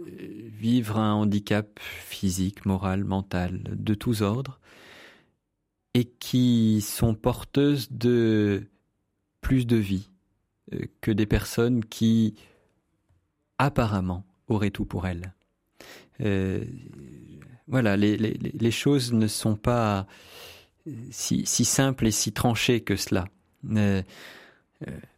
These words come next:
pour cela, effectivement, il faut bel et bien être dans une perspective où tout ne se résume pas à la vie biologique,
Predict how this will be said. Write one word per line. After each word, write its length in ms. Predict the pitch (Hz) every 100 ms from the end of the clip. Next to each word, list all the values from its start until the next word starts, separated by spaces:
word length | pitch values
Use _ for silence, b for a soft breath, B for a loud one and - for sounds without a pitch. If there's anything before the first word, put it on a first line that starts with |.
| _
pour 140 | 113
cela, 220 | - 160
effectivement, 800 | 151 - - 123 113 143 156 131
il 220 | 113 113
faut 180 | 113 127
bel 160 | 117 110
et 80 | 110
bien 420 | 117 143 147 135
être 340 | 110 110 - 110
dans 160 | 110
une 160 | 110 110
perspective 640 | 110 - 117 - 156 165
où 140 | 127 131 B B B B _ _ _ _ -
tout 220 | 147 156
ne 140 | 123
se 240 | 110 - 113
résume 520 | 107 110 101 107 101
pas 580 | - 113 107 98 - _ _ _ -
à 80 | 104
la 80 |
vie 140 | 104 104
biologique, 760 | 104 98 92 95 127 - -